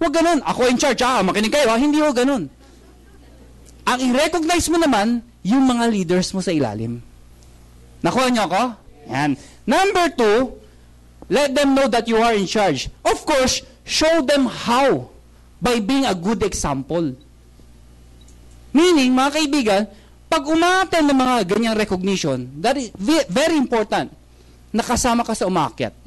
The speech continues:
Bakit kasama ka sa umakyat? Kasi, paano mo sabihin sa grupo mo na aakyat ng stage, eh, ikaw nga, tagal mo din na umakyat ng stage. Nakuha niyo ako?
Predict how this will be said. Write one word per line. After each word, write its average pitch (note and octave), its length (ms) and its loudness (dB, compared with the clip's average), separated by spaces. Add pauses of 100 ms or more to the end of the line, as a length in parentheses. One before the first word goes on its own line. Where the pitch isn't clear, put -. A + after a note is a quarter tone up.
(1700)
Bakit A#3 320 0
kasama A3+ 320 -2
ka A3 40 -4
sa A3+ 120 -2
umakyat? F3+ 400 -2
Kasi, A#3+ 400 0 (560)
paano F#4+ 280 2
mo F#4 40 2
sabihin C#4+ 360 0
sa B3 120 -2
grupo A#3+ 240 -2
mo D#3 320 -2 (400)
na B3 160 -2 (160)
aakyat C#4+ 480 -2
ng C4 160 0
stage, D#3+ 320 -4
eh, C4+ 160 -4
ikaw C#4 160 2
nga, C#4+ 240 -2
tagal A3+ 80 0
mo A#3 160 0
din A3+ 160 -2
na A#3 80 -2
umakyat G#3+ 400 -2
ng G#3 120 -4
stage. - 440 -6 (880)
Nakuha C#4 320 0
niyo A#3 160 0
ako? G#3+ 120 0